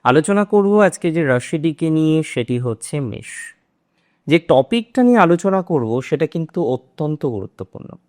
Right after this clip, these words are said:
আজকে আমরা মূলত আলোচনা করব বুধের রেট্রোগ্রেড মোশন নিয়ে। আপনারা জানেন, মার্কারি অর্থাৎ বুধ, তিনি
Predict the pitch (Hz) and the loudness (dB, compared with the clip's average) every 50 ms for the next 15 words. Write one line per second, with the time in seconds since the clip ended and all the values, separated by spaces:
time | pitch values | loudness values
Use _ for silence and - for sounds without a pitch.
0 | _ _ _ _ - 143 156 160 160 - - - 247 240 233 226 226 233 220 175 | _ _ _ _ 4 6 6 6 6 2 -4 0 2 2 4 4 2 2 2 2
1 | 147 143 151 170 180 - 202 190 175 170 170 160 175 170 165 165 156 156 156 151 | 2 2 2 0 0 0 0 0 2 0 0 -2 -2 -2 -2 -2 0 0 0 0
2 | 151 151 170 170 143 113 107 110 131 143 160 151 165 165 196 196 185 170 135 120 | 2 2 0 0 -2 -2 -2 2 4 4 4 4 4 4 4 4 2 2 0 0
3 | 127 135 127 _ _ - 160 151 139 143 156 151 143 127 110 104 - - - 98 | 0 0 -2 _ _ -2 -2 0 0 0 0 0 0 -2 -4 -6 -8 -10 -12 -12
4 | 107 110 - - - - _ _ _ _ _ _ _ _ _ _ - 123 120 - | -12 -12 -12 -14 -16 -18 _ _ _ _ _ _ _ _ _ _ -2 -2 0 2
5 | 151 151 156 143 135 156 165 165 151 117 107 113 110 113 120 123 123 - 165 151 | 2 0 0 0 0 -2 0 0 0 -2 -2 -2 -2 0 0 -2 -2 -2 -2 0
6 | 151 151 147 127 113 - - 127 110 107 104 117 143 135 110 98 _ _ _ _ | 2 2 0 0 -2 -6 -10 -10 -10 -8 -4 -2 -2 -2 -2 -4 _ _ _ _
7 | _ _ _ _ _ _ _ _ _ _ _ - 135 139 151 156 160 160 160 156 | _ _ _ _ _ _ _ _ _ _ _ -4 0 2 4 4 4 4 2 0
8 | - | -4